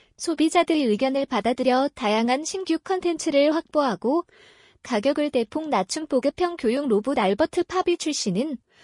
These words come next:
일 등 자녀를 바라는 엄마 아빠들이 만족을 더해줄 수 있을 것이라고 말했다.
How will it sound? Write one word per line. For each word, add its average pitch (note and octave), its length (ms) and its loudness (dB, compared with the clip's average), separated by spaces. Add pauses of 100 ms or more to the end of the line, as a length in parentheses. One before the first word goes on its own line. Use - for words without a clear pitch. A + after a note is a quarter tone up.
(400)
일 G#3+ 200 -2
등 F4+ 180 -2
자녀를 C#4+ 460 2
바라는 A#3+ 400 -2
엄마 A3+ 300 2
아빠들이 D4+ 500 0
만족을 C#4 520 0
더해줄 A#3+ 480 0
수 F#4 140 0
있을 C#4+ 300 0
것이라고 C#4+ 480 0
말했다. A3 680 -2